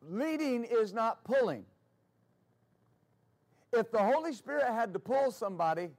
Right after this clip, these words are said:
that person's rebellious. Right? I should be so sensitive to the Holy Spirit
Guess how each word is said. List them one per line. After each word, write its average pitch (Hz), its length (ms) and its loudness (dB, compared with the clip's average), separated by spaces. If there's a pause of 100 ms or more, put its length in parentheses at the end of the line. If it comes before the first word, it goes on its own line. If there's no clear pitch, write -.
that 220 260 0
person's 240 400 -2
rebellious. 185 720 -4 (4000)
Right? 185 260 0 (160)
I 262 300 4
should 233 260 -8
be 233 140 -6
so 262 240 2
sensitive 233 560 -6
to 226 100 -4
the 202 100 -2
Holy 214 260 -2
Spirit 190 440 -4